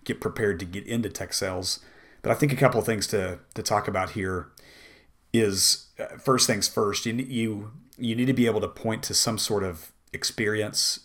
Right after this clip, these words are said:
that you have in your current role that makes you well equipped for this, or some sort of training that you're taking to get there. And Bobby, I think a lot about your, when you were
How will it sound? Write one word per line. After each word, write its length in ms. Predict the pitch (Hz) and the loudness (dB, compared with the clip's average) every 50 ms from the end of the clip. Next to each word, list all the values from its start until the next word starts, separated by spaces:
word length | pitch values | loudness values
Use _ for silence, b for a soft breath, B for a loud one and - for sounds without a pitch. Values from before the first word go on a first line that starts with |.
| - | -10
that 80 | - 101 | -10 -8
you 160 | 101 107 95 | -6 -6 -4
have 460 | 98 104 101 101 101 98 95 - - - | -4 -2 -2 -2 -2 -4 -6 -10 -10 -10
in 120 | - 98 | -8 -8
your 120 | 92 92 | -8 -8
current 360 | - - - - 107 107 113 107 | -8 -8 -8 -6 -6 -6 -6 -4
role 460 | 101 98 104 104 104 101 110 110 B B B B B B B B B B | -2 0 2 2 2 2 0 -2 B B B B B B B B B B
that 140 | - 110 107 | -6 -6 -2
makes 260 | 110 107 107 - - | 0 0 0 0 -2
you 260 | 110 101 101 101 101 98 | -2 -2 -4 -4 -4 -6
well 240 | 117 104 98 95 101 | -4 -2 0 0 0
equipped 340 | 98 - - - 110 101 - | 0 -2 -2 0 -2 -2 -2
for 140 | - - 107 | -4 -4 -2
this, 300 | 92 98 98 101 - - | -2 0 2 2 2 2
or 40 | 92 | 2
some 180 | - - 101 | -2 -2 -2
sort 200 | 90 - 107 98 | -2 -2 -2 -2
of 60 | 92 | -2
training 500 | 87 - - - 101 98 98 98 101 98 104 | -4 -6 -4 -4 -4 -2 -4 -6 -6 -6 -8
that 140 | 113 107 - | -8 -8 -8
you're 80 | 98 | -10
taking 400 | 98 - 120 107 - - 104 98 | -8 -4 -4 -4 -4 -6 -10 -12
to 100 | 95 - | -10 -10
get 220 | 92 95 101 101 - | -6 -6 -6 -2 0
there. 260 | 107 107 104 101 101 B B B B B B B B | 0 0 0 -4 -6 B B B B B B B B
And 80 | - 113 | 0 4
Bobby, 200 | 110 107 101 107 | 4 4 4 4
I 40 | 101 | 2
think 180 | - 120 107 107 | 0 0 0 2
a 40 | |
lot 180 | 101 98 98 98 | 2 2 2 2
about 340 | 98 95 95 95 95 95 98 | 2 0 0 0 0 -2 -2
your, 480 | 101 101 101 101 101 98 95 92 98 127 143 - | -4 0 0 0 0 0 -2 -4 -6 -10 -12 -10
when 200 | 151 107 98 95 | -8 -8 -6 -4
you 120 | 104 104 | -4 -4
were 320 | 98 101 95 92 92 92 | -2 -2 -2 -2 -4 -6